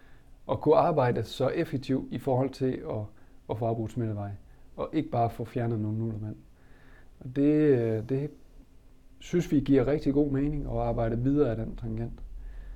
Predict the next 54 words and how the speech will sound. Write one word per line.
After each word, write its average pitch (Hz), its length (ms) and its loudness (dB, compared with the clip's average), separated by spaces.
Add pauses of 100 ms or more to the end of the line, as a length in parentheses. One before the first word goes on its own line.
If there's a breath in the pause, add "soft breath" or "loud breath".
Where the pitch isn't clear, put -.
(180 soft breath)
Og - 80 -4
på 110 80 -4
samme 120 220 2
måde 131 140 6
med 127 100 4
maden, 120 420 0 (100)
altså 120 220 -4
at 120 220 0
vi 127 100 6
bliver 123 240 6
bedre 135 340 4
til 139 140 0
at 123 140 2
ramme 139 320 2 (880 soft breath)
det 135 140 4
behov, 131 400 6
som 113 280 -2
den 117 120 2
enkelte 135 200 0
patient 131 340 0
har. 113 240 -2 (380)
Og 147 120 -8
det 147 100 -2
vil 135 60 4
jo 135 100 10
ofte 139 200 6
være 131 160 8
sådan, 131 180 2
at 113 80 0
de 113 80 -4
skal 123 140 0
have 127 100 6
noget 127 140 6
mere 139 140 6
at 131 60 4
spise, 131 360 2
for 143 100 -2
at 117 80 -2
sige 127 160 -4
det 117 80 -4
sådan, 120 160 -2
altså 110 200 -4
at - 120 -6
de 120 80 -4
spiser 135 300 -2
for 120 120 -2
lidt. 135 220 4 (520 loud breath)
Så 135 60 -6
hvordan 127 220 6
bliver 131 140 6
vi 127 60 6
bedre 139 280 2
til 131 140 -4
det? 143 120 0